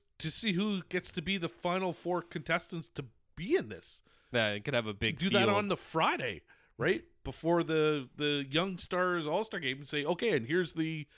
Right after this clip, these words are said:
Speaker 1: who's gonna make the final four out of these?"
Speaker 2: That's true.
Speaker 1: I think that's a, they, they've kind of touched on something there.
Speaker 2: Uh, especially, we were talking, we watched the, like, All-Star game together on the Sunday, and I was like, "Oh, yeah, Mac McClung and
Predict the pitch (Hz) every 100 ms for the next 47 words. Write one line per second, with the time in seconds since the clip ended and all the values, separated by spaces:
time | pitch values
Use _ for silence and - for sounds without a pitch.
0 | - _ _ - 185 165 180 165 175 160
1 | - 160 160 - 190 185 107 95 87 76
2 | - - _ _ _ _ - 123 - 113
3 | 120 - 240 - 170 - 139 - 143 135
4 | - 139 - 165 196 180 - - - -
5 | 180 - 127 110 104 95 90 87 76 80
6 | _ - - - 139 131 - 156 - 175
7 | 151 120 - - - 139 151 160 143 -
8 | 139 139 143 135 - - 117 101 107 107
9 | - 113 117 - 117 95 107 113 113 110
10 | 110 107 107 104 101 117 113 107 107 113
11 | 120 143 151 175 170 143 123 135 - 135
12 | - 135 127 123 127 110 110